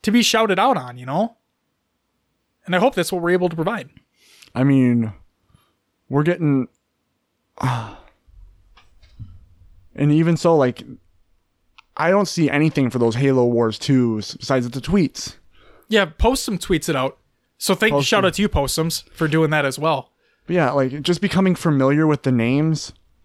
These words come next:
Speaker 2: like Almirante, like, that
Speaker 1: Yeah.
Speaker 2: would have never stuck with me unless we were, you know,
Speaker 1: Mm-hmm.
Speaker 2: reporting on it
Speaker 1: Yep.
Speaker 2: constantly. And it's, uh,
Speaker 1: Mike Beeston.
Speaker 2: Mike Beeston, yes.
Speaker 1: Yep. We've talked about him multiple times in the Halo Wars scene as well. You're right.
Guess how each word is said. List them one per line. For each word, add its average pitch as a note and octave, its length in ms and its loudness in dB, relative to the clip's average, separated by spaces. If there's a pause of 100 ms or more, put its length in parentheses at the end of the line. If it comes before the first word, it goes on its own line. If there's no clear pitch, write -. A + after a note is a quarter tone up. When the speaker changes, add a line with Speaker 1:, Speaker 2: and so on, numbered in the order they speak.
(120)
Speaker 2:
like B2 120 -2 (100)
Almirante, C3+ 800 0
like, B2+ 320 -4
that C#3+ 140 2
Speaker 1:
Yeah. F#3 120 4
Speaker 2:
would D3+ 80 2
have C#3 60 -4
never D3+ 220 0
stuck E3+ 300 -2
with C#3+ 140 -6
me B2 260 -2 (160)
unless B2+ 340 0
we B2+ 100 2
were, A#2+ 200 2
you B2 100 -2
know, B2 120 -2 (200)
Speaker 1:
Mm-hmm. G3+ 460 0
Speaker 2:
reporting D3 420 0
on G#2 140 -6
it - 60 -14
Speaker 1:
Yep. - 20 -20
Speaker 2:
constantly. A2 500 -4
And A2+ 80 -6
it's, - 220 -12
uh, C3+ 60 -4
Speaker 1:
Mike G3 200 0
Beeston. B3+ 520 -2 (260)
Speaker 2:
Mike C3 280 -2
Beeston, C#3 580 0
yes. B2 440 -2
Speaker 1:
Yep. G#3 240 0 (560)
We've F3 140 0
talked G#3 240 0
about G3 180 2
him G3 120 0
multiple G3+ 320 0
times F#3+ 260 -2
in F#3+ 80 -4
the F3 60 -2
Halo F3 240 0
Wars F3 220 0
scene F#3 200 -2
as D#3 100 -2
well. C#3 320 -2 (960)
You're F#3+ 140 0
right. A#3+ 260 0